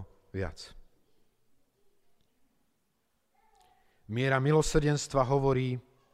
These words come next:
"Môžeš urobiť čokoľvek. Budem ťa milovať.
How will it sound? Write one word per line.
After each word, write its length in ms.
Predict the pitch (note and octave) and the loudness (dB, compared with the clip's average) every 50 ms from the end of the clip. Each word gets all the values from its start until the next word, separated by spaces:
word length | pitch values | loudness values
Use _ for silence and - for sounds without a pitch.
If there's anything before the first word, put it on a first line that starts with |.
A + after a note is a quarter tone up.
| _ _ _ _ _ _ _ _ _ _ _ _ _ - | _ _ _ _ _ _ _ _ _ _ _ _ _ 0
"Môžeš 300 | C3 E3 F#3+ F3+ F#3 D#3 | 2 4 4 4 4 6
urobiť 380 | E3 G3+ G#3+ A3 G3 F#3 F3+ - | 8 10 10 10 8 6 2 2
čokoľvek. 580 | - - - F3 - - C#3 A#2 G2+ E2+ - - - - - - - _ _ _ _ _ _ _ _ _ _ _ _ _ _ _ _ _ _ _ _ - | 2 2 2 4 4 4 0 0 2 2 0 2 6 4 4 4 2 _ _ _ _ _ _ _ _ _ _ _ _ _ _ _ _ _ _ _ _ 2
Budem 340 | A#2+ A#2+ E3+ D#3+ D3 C3+ B2 | 8 8 10 10 8 4 0
ťa 160 | A2+ - A#2+ | 0 -2 -2
milovať. 500 | A2 A#2 B2 B2+ A#2+ G#2+ - - - - | -2 0 0 -2 -2 -2 -4 -6 -12 -14